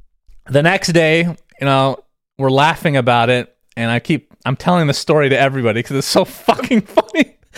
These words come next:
that somebody saw one of my nuts, right? And, uh, we go to the sauna the next <laughs> night 'cause apparently everybody wants, wants to get back in there. And I'm in the locker room getting,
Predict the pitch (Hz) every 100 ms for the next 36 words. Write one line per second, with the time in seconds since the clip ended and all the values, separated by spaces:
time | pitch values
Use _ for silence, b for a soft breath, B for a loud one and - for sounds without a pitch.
0 | B - 269 - 233 214 208 208 196 185
1 | 180 175 151 147 160 120 - - 135 139
2 | 156 - b b b b b b b _
3 | 135 135 131 127 - _ _ _ _ _
4 | _ _ _ _ _ - 123 120 135 147
5 | 175 165 - 180 170 156 180 220 - -
6 | 640 508 988 - 453 - - 294 - B
7 | B - 220 214 180 190 202 185 185 180
8 | 190 185 - 147 180 - 180 175 175 175
9 | 190 202 151 127 160 b b b b b
10 | b 131 135 143 175 185 151 151 - 175
11 | 143 131 127 139 143 135